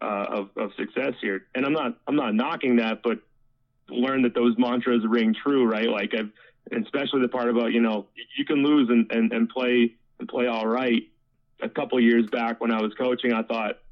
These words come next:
going into one season, I thought I had a team. I'm like, "This is the team. We're gonna get in the playoffs. We got a good squad.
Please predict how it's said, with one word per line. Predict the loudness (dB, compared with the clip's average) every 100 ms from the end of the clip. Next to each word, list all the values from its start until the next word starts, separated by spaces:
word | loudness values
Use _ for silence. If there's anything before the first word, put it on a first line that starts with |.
| -8
going | -2 2
into | 4 4
one | 4 2 4
season, | 2 4 0
I | -2
thought | -4 -4
I |
had | -2
a | -4
team. | -2 -2 -2
I'm | -4
like, | -6 -2
"This | -2
is | -2 -6
the | -8 -6
team. | -4 -2 -2 -6 _ _ _
We're | -6 -4
gonna | -2 -4
get | -8
in |
the | -10
playoffs. | -6 -4 -2 -4 -6 -6
We | -4
got | -4
a | -4
good | -6 -8
squad. | -4 -2 -2 -2 -6